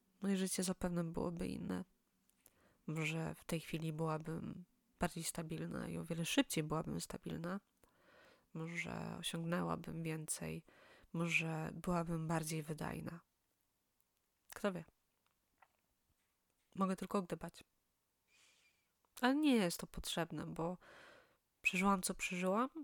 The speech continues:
i umocniło mnie to w przekonaniu, że chcę walczyć o takie osoby jak ja, jak my. I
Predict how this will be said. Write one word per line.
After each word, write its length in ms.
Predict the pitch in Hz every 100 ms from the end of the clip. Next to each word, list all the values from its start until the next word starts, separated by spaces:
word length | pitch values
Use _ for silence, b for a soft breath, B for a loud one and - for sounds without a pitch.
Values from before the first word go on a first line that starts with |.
| - -
i 80 |
umocniło 720 | 185 180 185 185 - 208 202 196
mnie 200 | 190 208
to 140 | 190
w 40 |
przekonaniu, 680 | - - - 180 196 196 196
że 100 | 185
chcę 200 | - 196
walczyć 440 | 185 185 - 185
o 20 | -
takie 340 | 196 - 190
osoby 500 | 214 - - - 62
jak 420 | - - - - -
ja, 200 | 170 185 _ _ _ _ -
jak 220 | 208 240
my. 160 | 190 180 _ _ _ _ _ _ _ _ _ _ _ -
I 720 | 208 185 185 185 185 185 190